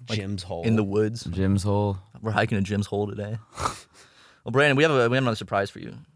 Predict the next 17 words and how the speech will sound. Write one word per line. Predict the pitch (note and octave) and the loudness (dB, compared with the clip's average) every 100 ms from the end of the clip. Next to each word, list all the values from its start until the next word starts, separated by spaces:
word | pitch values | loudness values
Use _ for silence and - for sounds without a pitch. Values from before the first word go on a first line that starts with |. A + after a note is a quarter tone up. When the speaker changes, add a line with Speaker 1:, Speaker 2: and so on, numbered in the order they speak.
| - | -8
Speaker 3:
Uh, | D#2+ D#2 | -4 -4
Speaker 1:
Why | - | -2
don't | G2 G2 | 2 2
you | D#3 | 2
Speaker 3:
yes. | |
Speaker 1:
reach | D3 C#3+ | 0 0
under | C3 | -2
your | G#2+ | -2
seat? | - G#2+ A2 _ _ _ _ _ _ _ _ _ _ _ _ _ _ _ _ _ _ _ _ - | -6 -12 -14 _ _ _ _ _ _ _ _ _ _ _ _ _ _ _ _ _ _ _ _ -6
Yeah. | G2+ F#2+ C3 - | -4 -4 -6 -16
Speaker 3:
What | A#2+ | -20
are | |
we, | A#2+ A2+ A2 - _ _ A2+ | -20 -20 -20 -20 _ _ _
what | A#2+ | -20
are | |
we | A#2+ A2+ | -20 -20
looking | A2+ A2+ | -20 -20